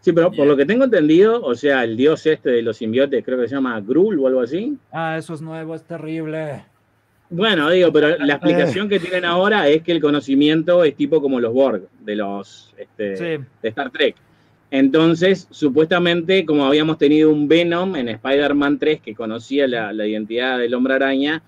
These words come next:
Speaker 1: esa información se extendió a todos los otros Venom. Y por eso es que supuestamente este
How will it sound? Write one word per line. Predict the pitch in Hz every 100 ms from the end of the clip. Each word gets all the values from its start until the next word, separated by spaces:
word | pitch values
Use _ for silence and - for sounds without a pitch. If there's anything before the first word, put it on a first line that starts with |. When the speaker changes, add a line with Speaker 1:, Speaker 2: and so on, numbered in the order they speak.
| _ _ _
Speaker 1:
esa | 156 156 151
información | 139 151 156 151 151 147 156
se | - 131
extendió | - 117 113 120 123
a | 127
todos | 123 123 120
los | 110 -
otros | 117 107 117 113 _
Venom. | 110 127 117 98 - _ _ -
Y | 123
por | 120 127
eso | 135 139 - 156 -
es | 117
que | -
supuestamente | 110 110 120 117 117 117 113 135 135 135
este | 120 107 123 120